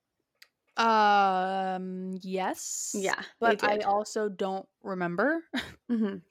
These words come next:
Speaker 2: That
Speaker 1: 'cause
Speaker 2: felt
Speaker 1: it's
Speaker 2: pretty
Speaker 1: been
Speaker 2: jostly
Speaker 1: forever.
Speaker 2: too.
Speaker 1: That one was very jostly.
Speaker 2: Mm-hmm.
Speaker 1: Yes.
Speaker 2: But I do like how they had group of people, plexiglass,
Speaker 1: Plexiglass.
Speaker 2: group of people. 'Cause
Speaker 1: You
Speaker 2: y'all
Speaker 1: have
Speaker 2: know
Speaker 1: no one
Speaker 2: I
Speaker 1: to pull their
Speaker 2: don't
Speaker 1: hair.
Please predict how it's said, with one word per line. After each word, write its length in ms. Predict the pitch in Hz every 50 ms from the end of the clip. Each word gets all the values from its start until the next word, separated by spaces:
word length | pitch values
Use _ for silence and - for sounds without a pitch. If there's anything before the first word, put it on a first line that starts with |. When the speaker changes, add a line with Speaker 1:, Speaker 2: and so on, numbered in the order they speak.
| -
Speaker 2:
That 120 | - 220 -
Speaker 1:
'cause 100 | - 233
Speaker 2:
felt 80 | 269 277
Speaker 1:
it's 40 | 233
Speaker 2:
pretty 160 | 240 214 214
Speaker 1:
been 100 | 208 339
Speaker 2:
jostly 320 | 320 170 175 - - 240
Speaker 1:
forever. 400 | 240 247 254 269 285 311 - -
Speaker 2:
too. 0 | - _ _ _ _ _ - - - - - - 220
Speaker 1:
That 240 | 202 240 226 233 -
one 120 | 277 311 302
was 140 | 320 269
very 300 | 220 202 202 202 196 196
jostly. 560 | 196 175 165 139 - - - - - - - - _ _ _ _ _ _ _ _ -
Speaker 2:
Mm-hmm. 280 | 247 226 233 226 226 220 220 -
Speaker 1:
Yes. 140 | 185 - -
Speaker 2:
But 80 | 233 226
I 80 | 226 220
do 240 | 185 196 240 277
like 380 | 302 240 220 214 208 190 - -
how 120 | - - 208
they 140 | 196 196 190
had 360 | 190 190 180 180 175 175 - _ _ _ _ _ _
group 200 | - 208 202 196
of 80 | 247 -
people, 480 | - 233 214 - - 190 202 226 - _ _ _ _ _ _ _ _ _ _ _ -
plexiglass, 600 | 220 208 196 - - 208 190 185 180 175 165 165
Speaker 1:
Plexiglass. 480 | 165 156 151 170 180 - - - -
Speaker 2:
group 240 | _ - 208 185 -
of 100 | - -
people. 400 | - - - - - - - _ _ _ _ _ _ _ _ _ _ _ _ _ _ _ _
'Cause 200 | - - 214 196
Speaker 1:
You 60 | 196
Speaker 2:
y'all 200 | 196 185 208 240
Speaker 1:
have 120 | 247 262 277
Speaker 2:
know 60 | 254
Speaker 1:
no 100 | 240 240
one 140 | 247 247 240
Speaker 2:
I 60 | -
Speaker 1:
to 20 | - - 208
pull 100 | 190 196
their 140 | 214 240 240
Speaker 2:
don't 20 |
Speaker 1:
hair. 320 | 254 294 320 240 202 185